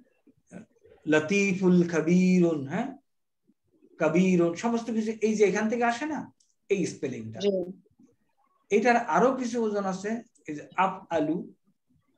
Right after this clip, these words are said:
Speaker 1: এটার মতোই ফাআলুন,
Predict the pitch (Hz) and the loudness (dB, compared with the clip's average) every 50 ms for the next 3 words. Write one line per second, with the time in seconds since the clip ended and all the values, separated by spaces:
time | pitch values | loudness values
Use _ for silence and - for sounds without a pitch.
0 | _ _ _ _ _ _ _ _ _ _ _ _ _ _ - 175 165 156 156 151 | _ _ _ _ _ _ _ _ _ _ _ _ _ _ -8 -4 -4 -4 -4 -4
1 | 147 139 139 151 165 214 240 - - - _ _ _ _ _ _ _ _ _ _ | -6 -8 -6 -6 -6 -6 -6 -10 -14 -20 _ _ _ _ _ _ _ _ _ _
2 | _ _ _ _ _ _ _ _ _ _ _ _ _ _ _ _ _ _ _ _ | _ _ _ _ _ _ _ _ _ _ _ _ _ _ _ _ _ _ _ _
3 | _ _ _ _ - 156 147 156 160 160 151 156 170 196 220 220 220 - | _ _ _ _ -10 -10 -6 -2 0 0 0 0 0 0 -2 -2 -4 -6